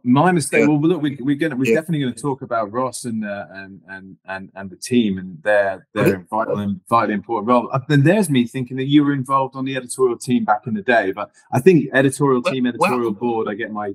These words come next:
Speaker 1: my, myself mixed up
Speaker 2: Well,
Speaker 1: sometimes.
Speaker 2: I was very, I, I certainly wanna answer your question, but, uh, Ross, uh, Ross came to me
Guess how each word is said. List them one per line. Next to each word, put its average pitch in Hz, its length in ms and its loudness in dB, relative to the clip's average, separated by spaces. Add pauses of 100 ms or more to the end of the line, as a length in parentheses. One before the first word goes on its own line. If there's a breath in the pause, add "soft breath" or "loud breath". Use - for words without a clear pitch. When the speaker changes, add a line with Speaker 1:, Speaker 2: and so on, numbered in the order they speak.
Speaker 1:
my, 98 300 -10
myself 101 340 -6
mixed 110 220 -10
up 104 180 -4
Speaker 2:
Well, - 140 0
Speaker 1:
sometimes. 87 260 -8 (220)
Speaker 2:
I 175 60 2
was 165 240 4
very, 214 360 4
I, 151 100 -2 (120)
I 139 120 -4
certainly 185 360 2
wanna 139 200 0
answer 143 260 -6
your 117 100 -2
question, 117 460 -2
but, 98 160 -4 (500)
uh, 123 140 -2
Ross, 180 580 4
uh, 151 140 0 (340)
Ross 214 300 2
came 208 260 4
to 220 120 -2
me 160 420 -2